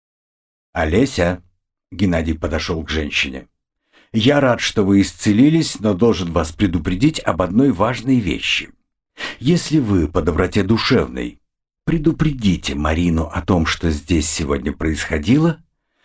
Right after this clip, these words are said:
то головная боль может и вернуться. Возможно, не такого свойства, как была, но тем не менее».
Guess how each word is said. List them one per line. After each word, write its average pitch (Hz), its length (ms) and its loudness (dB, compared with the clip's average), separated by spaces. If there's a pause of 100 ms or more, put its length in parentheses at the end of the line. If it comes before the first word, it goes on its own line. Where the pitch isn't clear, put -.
(160)
то 160 160 0
головная 135 560 4
боль 135 240 4
может 120 480 0
и 131 60 0
вернуться. 104 680 -2 (680)
Возможно, 76 560 -2
не 90 120 4
такого 85 380 0
свойства, 147 540 0
как 76 240 -4
была, 69 420 -2 (100)
но 147 180 2
тем 156 300 0
не 165 80 4
менее». 60 580 0